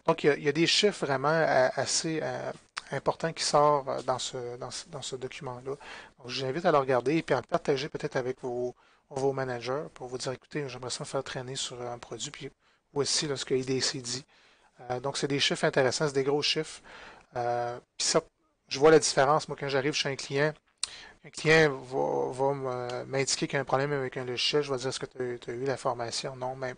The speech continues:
dans la formation, ces aspects-là sont touchés. Versus lorsque je vais rencontrer des clients qui sont constamment en formation ou tout simplement qui viennent à nos rogs, qui, qui regardent, euh, ce que je fais comme présentation,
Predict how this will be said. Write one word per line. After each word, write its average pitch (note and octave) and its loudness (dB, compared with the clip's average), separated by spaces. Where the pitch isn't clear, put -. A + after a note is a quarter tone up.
dans C3 2
la B2 2
formation, C3 -2
ces B2+ -6
aspects-là B2+ -8
sont - -12
touchés. - -10
Versus - -2
lorsque - -4
je C3 -4
vais C#3 4
rencontrer C#3 0
des C#3 -4
clients D3 -4
qui - -2
sont B2 -6
constamment D3 2
en B2+ -4
formation C3 -2
ou D#3 -6
tout - -8
simplement D#3 -6
qui - -10
viennent E3 6
à E3 4
nos C#3+ -2
rogs, D3+ 4
qui, - -10
qui - -4
regardent, D3+ 8
euh, C3 0
ce - -2
que D3 -4
je - 2
fais D#3 2
comme C3+ -12
présentation, C3 -2